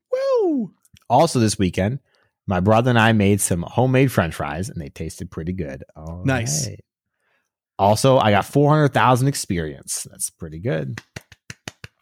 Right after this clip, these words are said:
Speaker 2: Also for the Pokeball some time ago that I don't remember, what Pokemon would you have in all your parties? It's Mewtwo, duh.
Speaker 1: <laughs> Yeah.
Speaker 2: Or maybe my Gyarados.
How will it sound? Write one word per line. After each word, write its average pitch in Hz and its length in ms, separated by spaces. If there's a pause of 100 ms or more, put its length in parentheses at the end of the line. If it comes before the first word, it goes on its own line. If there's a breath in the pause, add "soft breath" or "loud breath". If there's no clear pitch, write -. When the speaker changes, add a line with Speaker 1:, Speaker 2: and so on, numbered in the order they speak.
(880)
Speaker 2:
Also 131 280
for 147 120
the 131 60
Pokeball 117 640 (220)
some 113 200
time 98 240
ago 95 460
that 104 140
I 92 80
don't 101 220
remember, 82 460 (360)
what 113 320
Pokemon 131 500
would 107 160
you 104 60
have 104 280
in 101 60
all 104 280
your 123 120
parties? - 640 (240)
It's - 100
Mewtwo, 95 680
duh. 76 360 (460)
Speaker 1:
<laughs> 175 580
Yeah. 147 440 (240)
Speaker 2:
Or 131 180
maybe 135 280
my 135 140
Gyarados. 78 640